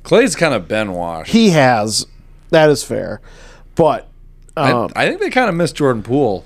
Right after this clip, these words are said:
Speaker 1: just, like, as a little offensive spark, 'cause they don't really have that when Steph's out.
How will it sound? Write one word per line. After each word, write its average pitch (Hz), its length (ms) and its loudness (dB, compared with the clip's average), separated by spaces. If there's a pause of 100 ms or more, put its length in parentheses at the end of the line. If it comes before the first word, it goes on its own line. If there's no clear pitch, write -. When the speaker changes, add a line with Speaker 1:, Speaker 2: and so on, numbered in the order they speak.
Speaker 1:
just, - 200 -12
like, 120 120 -4
as 110 120 -6
a 107 60 -6
little 113 300 0
offensive 110 560 -6
spark, 120 420 -4
'cause 92 120 -16
they 117 140 -4
don't 196 180 -4
really 151 180 -4
have 127 240 -4
that 110 160 -2
when 101 120 -10
Steph's 98 340 -12
out. 101 300 -10